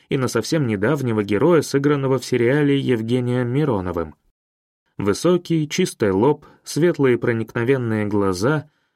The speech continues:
мягкий рот, небольшая бородка. Не спрашивая, ничего не говоря, молодой человек протянул Римме бумажный платок,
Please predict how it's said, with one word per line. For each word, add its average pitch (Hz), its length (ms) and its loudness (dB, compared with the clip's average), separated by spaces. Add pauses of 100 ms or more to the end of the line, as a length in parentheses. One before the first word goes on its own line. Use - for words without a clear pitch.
(140)
мягкий 127 440 -2
рот, 117 340 0 (220)
небольшая 127 560 -2
бородка. 110 560 -2 (920)
Не 120 120 -4
спрашивая, 165 680 2
ничего 156 400 0
не 151 140 0
говоря, 143 420 2
молодой 123 380 2
человек 139 500 0
протянул 143 560 2
Римме 143 320 2
бумажный 139 540 0
платок, 139 500 -2